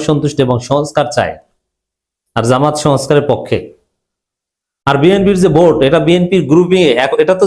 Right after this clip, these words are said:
just নিউট্রাল বিএনপি বলছে দানেশি, কিন্তু বিএনপির যে সেন-, এ, সেন্টার কেন্দ্রিক, এলাকা কেন্দ্রিক যে গ্রুপিং, দশ গ্রুপ, বিদ্রোহী, অমুক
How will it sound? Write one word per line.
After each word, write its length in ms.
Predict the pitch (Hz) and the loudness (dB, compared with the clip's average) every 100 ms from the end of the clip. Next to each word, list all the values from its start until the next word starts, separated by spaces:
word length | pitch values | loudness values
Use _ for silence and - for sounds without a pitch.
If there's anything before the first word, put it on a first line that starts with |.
| 185 | 0
just 200 | 202 202 _ _ - | 0 -4 _ _ 0
নিউট্রাল 420 | 156 175 185 180 170 | 2 2 2 2 2
বিএনপি 260 | 170 156 156 | 0 0 0
বলছে 200 | 135 131 127 | 0 0 -2
দানেশি, 420 | 123 139 117 98 82 _ _ _ _ 156 | -2 -2 -4 -8 -14 _ _ _ _ -2
কিন্তু 180 | 156 160 131 | 0 2 2
বিএনপির 400 | 170 175 190 180 | 2 2 0 0
যে 60 | 190 - | -2 -2
সেন-, 220 | 170 156 131 | -4 -2 -4
এ, 20 | 123 - | -4 -2
সেন্টার 260 | 151 147 165 | -2 0 0
কেন্দ্রিক, 260 | 165 160 | 0 2
এলাকা 240 | 143 156 156 | 2 2 0
কেন্দ্রিক 280 | 170 160 156 | 0 0 0
যে 60 | 151 135 | 2 2
গ্রুপিং, 280 | 156 151 107 - _ _ _ - | 2 0 -4 -12 _ _ _ -2
দশ 180 | 151 151 143 | 2 2 4
গ্রুপ, 200 | 151 110 - _ _ _ _ _ - | 2 2 -4 _ _ _ _ _ -2
বিদ্রোহী, 400 | 139 156 151 151 | 2 4 2 4
অমুক 240 | 143 151 | 2 2